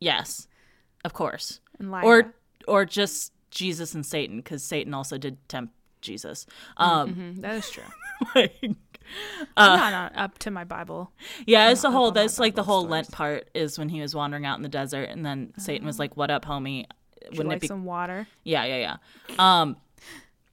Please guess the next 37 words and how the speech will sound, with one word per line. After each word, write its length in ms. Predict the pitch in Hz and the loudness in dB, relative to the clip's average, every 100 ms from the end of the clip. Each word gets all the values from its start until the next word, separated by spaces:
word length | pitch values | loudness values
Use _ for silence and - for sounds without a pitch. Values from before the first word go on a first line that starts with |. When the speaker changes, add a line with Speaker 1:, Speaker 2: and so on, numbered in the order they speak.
| _ | _
Speaker 2:
Mm, 180 | 202 208 | -8 -6
this 160 | 190 - | -8 -10
Gatorade's 600 | 175 185 180 175 165 - | -10 -8 -8 -10 -12 -12
so 120 | - 180 | -10 -8
Speaker 1:
<laughs> 60 | |
Speaker 2:
good. 260 | 170 202 240 | -8 0 2
Speaker 1:
this 260 | 269 311 | 2 0
Gatorade 540 | - - 277 - 254 214 | 2 6 6 6 6 6
is 180 | 185 - | 2 -4
so 720 | - - - 180 180 185 190 185 | -16 -8 0 2 2 0 -2 -2
good 200 | 175 160 | 0 0
right 180 | 185 214 | 0 0
now. 200 | 262 269 | 2 4
I 100 | 233 | 4
bet 160 | 214 | 2
you'd 100 | 226 269 | 4 2
Speaker 2:
Got 100 | 285 | 2
a 20 | |
whole 20 | 180 | 2
Speaker 1:
love 220 | 170 160 | 2 2
some 80 | 160 | 0
Speaker 2:
orange 180 | 160 | -2
cooler 340 | 147 233 233 226 | -2 -2 -2 -2
Speaker 1:
Gatorade. 40 | 196 | -2
Speaker 2:
of 80 | 202 | -4
it 100 | 196 | -4
right 220 | 196 196 208 | -6 -8 -10
here. 240 | 254 339 | -8 -8
You 220 | 254 220 | -8 -10
want 240 | 196 208 214 | -10 -12 -10
some? 240 | 247 294 320 | -12 -12 -14
Speaker 1:
<laughs> 640 | 466 _ 494 _ _ - | -14 _ -20 _ _ -10
Speaker 2:
It's 160 | 202 | -10
the 120 | - 185 | -8 -8
blue 240 | 190 233 | -8 -8
flavor. 520 | - 254 247 - 269 - | -8 -8 -8 -10 -10 -10
<laughs> 80 | - | -6